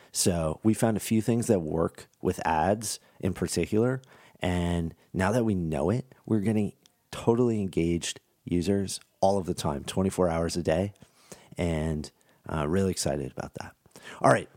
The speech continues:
number three, you haven't been on in a while. Are you still bullish on voice? And this is from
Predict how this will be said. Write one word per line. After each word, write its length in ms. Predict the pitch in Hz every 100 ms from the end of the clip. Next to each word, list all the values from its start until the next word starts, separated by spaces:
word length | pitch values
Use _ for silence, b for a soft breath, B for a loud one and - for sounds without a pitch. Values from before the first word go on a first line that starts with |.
| -
number 220 | 120 165
three, 480 | 135 - 156 147 - - B B
you 160 | 139
haven't 420 | 135 160 180 156
been 180 | 147 131 -
on 300 | 101 101 98
in 160 | - 101
a 60 |
while. 440 | 98 95 87 - -
Are 80 | 98
you 120 | 104
still 520 | 101 - 123 113 113 -
bullish 460 | 107 98 95 - - -
on 360 | 95 92 87 -
voice? 480 | 85 92 78 - - B B B
And 160 | 98 104
this 160 | 107
is 140 | 117 -
from 420 | 110 101 95